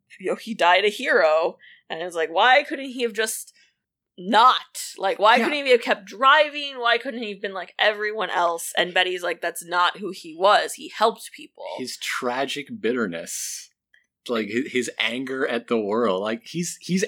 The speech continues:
Speaker 2: angry at his dad for dying.
Speaker 1: Yes. He's, he's angry at his dad for helping someone,
Speaker 2: Mm-hmm.
Speaker 1: being the person he was, because it meant that he died.
Speaker 2: Fucking real ass shit. God damn it.
Speaker 1: And, and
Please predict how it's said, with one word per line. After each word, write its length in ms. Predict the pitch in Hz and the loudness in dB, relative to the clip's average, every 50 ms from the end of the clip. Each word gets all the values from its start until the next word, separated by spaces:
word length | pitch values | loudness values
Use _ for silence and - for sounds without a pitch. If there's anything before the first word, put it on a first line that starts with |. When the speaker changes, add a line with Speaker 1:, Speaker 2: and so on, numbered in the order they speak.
| - | -2
Speaker 2:
angry 420 | - 139 165 185 185 175 175 175 180 | -2 0 0 0 0 0 0 0 -2
at 100 | 170 151 | -2 -4
his 180 | 151 151 139 | -6 -6 -4
dad 360 | 131 143 135 139 147 147 131 | -2 -2 -2 0 -2 -4 -4
for 160 | - 151 139 123 | -4 -6 -6 -4
dying. 640 | 113 - 95 113 139 117 92 87 82 82 - _ _ _ _ _ _ | -4 -4 -2 -2 -2 -4 -4 -6 -8 -10 -16 _ _ _ _ _ _
Speaker 1:
Yes. 480 | 202 196 - - - - - - - - _ | -10 -8 -8 -8 -10 -12 -16 -16 -18 -20 _
He's, 340 | - - 247 214 190 185 | -14 -12 -10 -10 -8 -4
he's 180 | 294 277 269 226 | -4 -4 -2 0
angry 420 | - - 220 247 277 277 302 294 | 0 0 0 0 -2 -2 2 4
at 100 | 285 277 254 | 4 4 2
his 140 | 269 233 202 | 0 -4 -2
dad 480 | - 214 208 214 196 196 196 190 208 | 0 2 4 4 4 4 2 0 -2
for 140 | - 185 170 | -6 -8 -6
helping 440 | 220 226 190 196 196 - 214 214 190 | -2 2 2 2 2 0 -8 -12 -10
someone, 640 | 196 185 175 170 170 165 165 165 165 156 143 139 202 196 | -6 -6 -8 -8 -6 -4 -2 0 0 0 -2 -4 -6 -6
Speaker 2:
Mm-hmm. 380 | 143 127 117 123 117 214 220 240 233 - - - _ _ 208 196 196 | -4 -4 -2 -2 -2 -2 -2 -4 -6 -8 -18 -20 _ _ -20 -12 -6
Speaker 1:
being 340 | 214 226 226 240 247 240 | -4 -4 -2 -2 -2 0
the 80 | 233 247 | -2 -2
person 380 | 233 240 247 220 233 - 226 220 | 0 2 0 0 0 -2 -4 -4
he 180 | 254 254 - | -2 -2 -2
was, 880 | 185 185 196 190 190 180 170 165 160 160 165 165 - - - - - _ _ _ _ _ _ _ _ - | 2 4 6 6 6 6 4 2 -2 -4 -6 -10 -10 -8 -8 -10 -12 _ _ _ _ _ _ _ _ -12
because 380 | - 180 170 - 190 180 185 | -12 -8 -4 -2 -2 -2 0
it 120 | 185 165 170 | -2 -4 -2
meant 260 | 180 190 190 180 175 | 0 -2 -2 0 -2
that 120 | - 170 | -6 -6
he 140 | - - - | -6 -10 -12
died. 600 | 185 - - 131 107 78 - 82 85 101 226 233 | -6 -2 0 0 2 2 0 0 -2 -2 -4 -6
Speaker 2:
Fucking 560 | 226 - - - - 180 185 175 - 160 139 120 | -10 -10 -12 -8 -4 -2 -2 0 2 2 2 2
real 260 | 117 123 120 120 107 | 2 2 2 2 2
ass 180 | 107 101 90 - | 0 -2 0 0
shit. 420 | - - - 104 90 - - - | 0 0 0 -2 -4 -6 -8 -10
God 280 | - 180 185 175 123 - | -6 -2 -2 -2 -2 -2
damn 320 | 127 117 113 - 104 - - | -2 -2 -2 -2 -4 -6 -6
it. 120 | 156 156 - - _ _ _ _ _ _ _ _ _ - | -6 -8 -8 -10 _ _ _ _ _ _ _ _ _ 0
Speaker 1:
And, 540 | - 180 180 190 185 180 175 165 147 - - | 2 4 4 4 2 0 -4 -14 -14 -10 -6
and 380 | - 170 170 170 170 165 160 160 | -4 -2 -2 -4 -6 -12 -16 -14